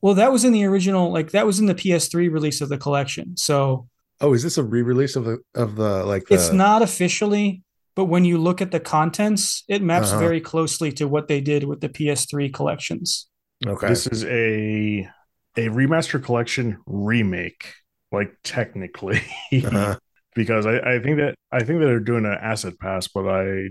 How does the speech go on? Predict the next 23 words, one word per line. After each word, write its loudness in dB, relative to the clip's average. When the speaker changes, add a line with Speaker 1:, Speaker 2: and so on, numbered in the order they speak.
Speaker 3:
I -4
don't -2
know. -4
Speaker 1:
They 0
remastered 0
all 2
the 0
games -2
on -2
the -2
Vita, 0
and 2
they 0
upscaled 0
all 2
the 0
textures -4
for 0
the 2
Vita, 0
which 0
is, 0
uh, 2